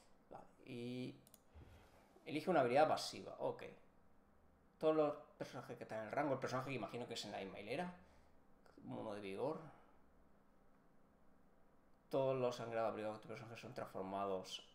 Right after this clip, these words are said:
a veneno. Solo tengo una carta que aplique sangrados, pero en el turno nueve duplica la acumulación de sangrados. Esto es para matar bosses,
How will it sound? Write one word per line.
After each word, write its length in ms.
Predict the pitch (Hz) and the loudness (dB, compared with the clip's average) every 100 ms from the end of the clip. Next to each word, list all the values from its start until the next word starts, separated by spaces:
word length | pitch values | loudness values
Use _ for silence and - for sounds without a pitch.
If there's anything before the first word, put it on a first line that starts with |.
| - | -20
a 140 | - - | -20 -16
veneno. 340 | 107 117 131 131 - - - - - - - | -10 -8 -8 -10 -16 -20 -20 -20 -20 -20 -20
Solo 220 | - - | -6 -2
tengo 120 | 127 107 | 0 -2
una 120 | 92 | 0
carta 260 | - - | -2 0
que 80 | 110 | -6
aplique 460 | 98 - - 107 - | -6 -10 -12 -12 -10
sangrados, 600 | - - - - - - - | -12 -12 -10 -10 -10 -14 -16
pero 160 | - - - - - - - - - - - - - - - - - - - - - | -18 -18 -20 -20 -20 -20 -20 -20 -20 -20 -20 -20 -20 -20 -20 -20 -20 -20 -20 -20 -10
en 100 | - | -4
el 180 | 123 120 | -2 -2
turno 280 | 143 139 123 | 2 4 4
nueve 380 | 113 113 117 117 | 2 0 2 0
duplica 440 | 101 98 104 104 | -2 -8 -2 0
la 100 | 95 | 0
acumulación 760 | 92 98 98 92 - 107 - - | -4 -6 -6 -6 -8 -10 -10 -10
de 240 | - - | -8 -8
sangrados. 500 | - - - - - | -10 -12 -10 -10 -8
Esto 180 | 123 113 | -8 -8
es 60 | - | -4
para 180 | 120 | -2
matar 300 | 104 107 - - | -2 -6 -8 -8
bosses, 460 | - - - - | -12 -12 -14 -18